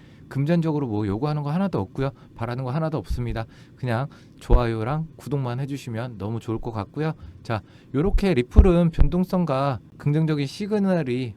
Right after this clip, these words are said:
혼동하는 코인입니다. 그러니까 아무 정보나 듣고 추격 매수하지 마시고요. 공포 매도하지 마시고요. 저희와 함께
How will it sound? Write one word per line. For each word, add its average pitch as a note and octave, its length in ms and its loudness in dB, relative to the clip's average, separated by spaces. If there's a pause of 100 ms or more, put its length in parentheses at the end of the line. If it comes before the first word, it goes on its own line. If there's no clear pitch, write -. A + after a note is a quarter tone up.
(120)
혼동하는 F3 640 0
코인입니다. D3+ 560 4
그러니까 A#2+ 420 -6
아무 D#3+ 220 -2
정보나 C#3+ 420 -2
듣고 D#3 560 0 (800)
추격 F#3 320 -4
매수하지 D3 380 -4
마시고요. B2 640 -8
공포 B2 400 0
매도하지 C3 400 0
마시고요. A#2 560 -8 (400)
저희와 C#3 420 6
함께 C3+ 500 -2